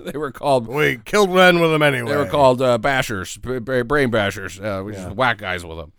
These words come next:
Speaker 1: Um, anyways, uh, so they all quit in protest. They do exactly what he wanted in protest, I guess. Um, except for three of 'em. The Three Musketeers, of course,
Speaker 2: 'Cause they weren't
Speaker 1: who
Speaker 2: there.
Speaker 1: aren't there.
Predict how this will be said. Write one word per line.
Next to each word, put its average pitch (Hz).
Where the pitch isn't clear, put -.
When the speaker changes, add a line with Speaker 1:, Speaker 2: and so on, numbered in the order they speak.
Speaker 1:
Um, 208
anyways, 107
uh, 135
so 233
they 220
all 175
quit 139
in 101
protest. 85
They 117
do 117
exactly 98
what 87
he 80
wanted 73
in 76
protest, 76
I 80
guess. 78
Um, 214
except 185
for 196
three 170
of 82
'em. 65
The 120
Three 185
Musketeers, 90
of 78
course, 87
Speaker 2:
'Cause 95
they 240
weren't -
Speaker 1:
who 180
Speaker 2:
there. 214
Speaker 1:
aren't 180
there. 175